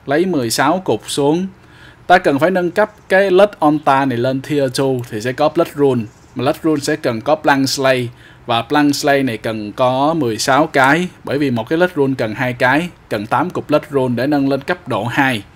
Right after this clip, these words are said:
Như vậy là mình sẽ bỏ từng cục vào. Từ từ lấy cục kia ra coi. Tay không mới được.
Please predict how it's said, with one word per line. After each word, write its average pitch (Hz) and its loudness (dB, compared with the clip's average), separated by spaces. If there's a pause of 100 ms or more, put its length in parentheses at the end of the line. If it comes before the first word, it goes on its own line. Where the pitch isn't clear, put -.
(600)
Như 160 -2
vậy 131 4
là 131 4
mình 123 -2
sẽ 139 0
bỏ 131 2
từng 127 -4
cục 117 -4
vào. 107 0 (160)
Từ 127 -4
từ 156 0
lấy 196 -2
cục - -6
kia 196 0
ra 190 2
coi. 175 -2 (180)
Tay 165 -2
không 180 -2
mới 202 0
được. 135 0